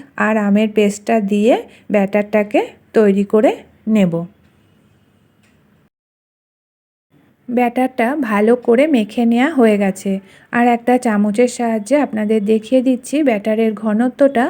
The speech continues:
কেমন হবে। চামচ থেকে ধীরে ধীরে ব্যাটারটা পড়বে,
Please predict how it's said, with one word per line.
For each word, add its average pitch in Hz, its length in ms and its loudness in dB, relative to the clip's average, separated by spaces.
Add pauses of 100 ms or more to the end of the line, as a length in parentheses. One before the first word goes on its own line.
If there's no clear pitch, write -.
(340)
কেমন 220 340 2 (120)
হবে। 185 280 0 (920)
চামচ 240 380 2 (120)
থেকে 247 280 0 (460)
ধীরে 233 320 4
ধীরে 240 300 2 (360)
ব্যাটারটা 226 560 0 (480)
পড়বে, 226 380 4